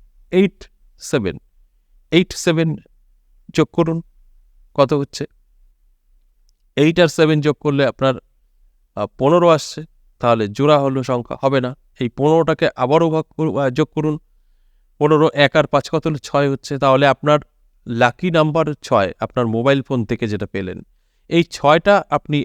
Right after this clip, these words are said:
আপনার যে লটারি কাটবেন, লটারির টিকিটে রাখার চেষ্টা করুন। লটারির টিকিটের নাম্বার যোগ করুন, ঠিক সিঙ্গেল ডিজিটে এই ছয় আসছে কিনা দেখুন, যদি আসে সেই টিকিটটা নিন। দু হাজার চব্বিশ সাল আপনার এই মোবাইল নাম্বার, যেভাবে বললাম, যোগ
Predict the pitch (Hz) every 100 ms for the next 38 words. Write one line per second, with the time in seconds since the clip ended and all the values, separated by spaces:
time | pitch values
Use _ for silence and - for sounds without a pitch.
0 | - 127 - 180 - - 135 117 110 147
1 | 180 135 104 120 - 127 147 151 139 151
2 | 151 143 139 131 139 139 - 135 135 139
3 | - _ _ _ _ - 120 143 180 180
4 | 165 160 147 139 143 131 160 - 160 160
5 | 156 - _ _ _ 160 151 _ - -
6 | 156 151 151 151 147 147 151 - - 143
7 | 147 - 135 135 - 131 123 - 139 135
8 | 123 127 143 143 _ _ _ _ 147 156
9 | 170 156 175 151 139 131 123 113 104 98
10 | 107 143 165 170 175 160 170 - 135 -
11 | - - 120 143 139 131 123 120 135 143
12 | 139 139 139 135 _ _ _ _ _ 101
13 | 147 160 170 170 160 156 151 143 123 151